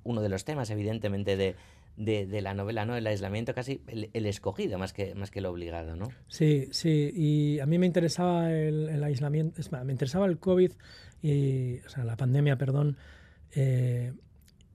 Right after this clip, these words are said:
Speaker 2: por una razón, y es que me permitía explicar muy fácilmente que el protagonista pasara solo tiempo en la casa de la mamá.
Speaker 1: Ujú.
Speaker 2: Vale, era un, era muy fácil, ¿no? Yo vengo de Madrid, o sea, Unai vuelve de Madrid a visitar a su madre, pero no, no pernoctan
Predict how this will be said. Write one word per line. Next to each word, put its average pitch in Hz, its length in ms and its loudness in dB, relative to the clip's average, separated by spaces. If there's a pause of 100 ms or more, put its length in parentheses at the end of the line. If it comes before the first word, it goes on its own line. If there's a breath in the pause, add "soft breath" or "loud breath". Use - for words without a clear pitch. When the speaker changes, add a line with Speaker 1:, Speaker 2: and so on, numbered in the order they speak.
(120)
Speaker 2:
por 139 120 4
una 151 160 4
razón, 139 340 2
y 139 40 4
es 127 100 -2
que 156 80 0
me 139 200 2
permitía 131 420 0
explicar 151 580 0 (140)
muy 151 320 2
fácilmente 139 640 0
que 143 60 -2
el 127 120 -2
protagonista 123 580 -4
pasara 139 520 -4
solo - 480 -4 (120)
tiempo 135 320 0
en 131 100 -2
la 107 100 -8
casa 123 260 -6
de 127 60 -4
la 113 100 -8
mamá. 110 260 -10 (380 loud breath)
Speaker 1:
Ujú. 95 160 -4
Speaker 2:
Vale, 127 200 2
era 127 160 0
un, 131 380 0
era 139 140 0
muy 139 120 2
fácil, 117 360 -6
¿no? 135 140 -4 (360 loud breath)
Yo 131 80 -2
vengo 131 200 0
de 131 60 0
Madrid, 135 320 0
o 131 40 -8
sea, 120 140 -2
Unai 127 240 0
vuelve 123 280 0
de 123 80 0
Madrid 123 360 0
a 127 40 -4
visitar 123 300 -4
a 127 60 -4
su 147 100 -6
madre, 143 300 0
pero 123 120 -6
no, 127 240 -4
no 139 180 -6
pernoctan 131 540 -6